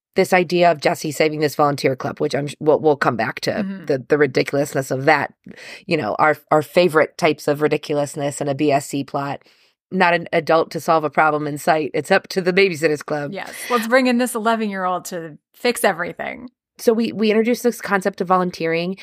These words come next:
Speaker 1: and I love that it is taken so seriously,
Speaker 2: Mm-hmm.
Speaker 1: right? Like, the, the, the kids in the club, Jesse worries at first because they're rambunctious and wild and all over cl-,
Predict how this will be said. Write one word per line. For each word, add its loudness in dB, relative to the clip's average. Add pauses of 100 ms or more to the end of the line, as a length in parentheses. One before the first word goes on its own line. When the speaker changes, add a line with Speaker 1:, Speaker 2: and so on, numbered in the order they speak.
(440)
Speaker 1:
and 4 (160)
I 4
love 2
that 0
it -2
is -4
taken -4
so 0
seriously, -6
Speaker 2:
Mm-hmm. 0
Speaker 1:
right? 0
Like, -2
the, -2 (100)
the, 4 (440)
the -4
kids 2
in 4
the 0
club, 2 (800)
Jesse 0
worries 2
at -2
first 2
because 0
they're 2
rambunctious -2
and -2
wild 2
and 2
all 0
over 0
cl-, -2